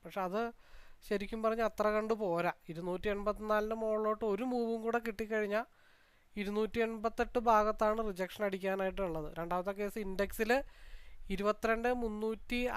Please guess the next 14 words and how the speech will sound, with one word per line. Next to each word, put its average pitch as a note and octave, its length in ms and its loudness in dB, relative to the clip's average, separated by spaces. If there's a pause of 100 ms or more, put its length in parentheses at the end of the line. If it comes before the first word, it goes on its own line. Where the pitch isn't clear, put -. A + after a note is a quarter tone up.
അറുപത്തിമൂന്നാണ് A#3+ 960 2
ഒരു G#3 140 -2
കൺസോളിഡേഷൻ F#3 720 -2
സോൺ E3 240 0
ഉള്ളത്, C#3 200 -10 (1120)
ഇരുപത്തിരണ്ട് F3+ 500 -4 (140)
മുന്നൂറ്റി F3+ 520 -4
അറുപത്തിമൂന്ന്. D#3+ 640 -4 (480)
അപ്പം B3 220 2
നൂറ്റൻപതിൻ്റെ B3 720 6
മുകളിലോട്ട് C#4 520 8
മാർക്കറ്റ് B3+ 500 4
മൂവ് B3+ 260 0
ചെയ്താൽ B3+ 300 6